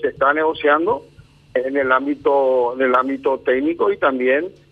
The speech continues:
eh, van a ver hoy siempre hay contactos a, a, a nivel político. Eso es lo que, ese es el proceso que, que está en curso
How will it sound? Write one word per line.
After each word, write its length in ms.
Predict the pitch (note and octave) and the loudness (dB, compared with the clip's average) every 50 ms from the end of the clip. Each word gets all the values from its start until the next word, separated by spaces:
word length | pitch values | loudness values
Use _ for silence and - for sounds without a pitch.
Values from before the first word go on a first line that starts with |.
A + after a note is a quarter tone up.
| _ _ - | _ _ -2
eh, 180 | C3 B2+ B2 | 0 0 2
van 200 | A#2 A#2 A#2+ B2+ | 2 2 2 2
a 120 | C3 C3 B2 | 2 2 2
ver 240 | B2 B2 B2+ B2+ C3+ | 2 0 0 -2 -4
hoy 240 | C3 C3 B2+ A#2+ | -4 -4 -6 -6
siempre 400 | - - C3 B2 B2 B2+ C3 B2+ | -4 -4 -2 -2 0 0 0 0
hay 240 | A#2+ A#2 A#2+ B2+ C#3+ | 0 0 -2 -4 -4
contactos 600 | - G3 F3+ - - C3+ C3 B2+ - - C3+ C3+ B2+ B2 | -2 -4 -2 0 0 0 0 0 0 0 0 2 4 4
a, 260 | B2 B2 B2 A#2+ A#2+ | 4 4 2 0 0
a, 480 | - A#2+ A#2+ A#2 A#2 A#2 A#2 - - A#2 | 2 2 4 4 4 2 0 -2 -2 -4
a 40 | A#2 | -2
nivel 340 | A#2 A#2 A2+ A2+ A#2 A#2 A#2 | 0 2 4 4 4 4 2
político. 600 | - A2+ A2+ B2 C#3 C3+ - A2+ - A2 A2 A2+ | 0 0 0 -2 -2 -4 -6 -4 0 2 2 2
Eso 200 | A#2 A#2 C3+ C#3 | 2 2 0 0
es 60 | C#3 | 2
lo 120 | C#3+ C#3 B2+ | 0 0 2
que, 220 | C3+ C3+ B2+ A#2+ A2+ - - - | 2 4 4 4 2 0 -2 -2
ese 220 | C3 B2+ - C#3 | -2 0 0 0
es 60 | C3+ C#3 | 0 0
el 60 | C3+ | -2
proceso 520 | C3+ B2+ - - B2+ B2+ B2+ - E3+ D#3+ | -2 -4 -2 -2 -2 -2 0 -2 -4 -2
que, 260 | C3+ F3 D#3+ D3 C3 - - | 0 0 -2 -2 -2 -4 -4
que 60 | C3 | -6
está 200 | A#2+ - C3 B2+ | -2 0 0 0
en 100 | C3 A#2+ | 0 0
curso 420 | - C3 C3 C3+ - - G#3+ A3 | 0 0 0 0 0 -2 -2 -4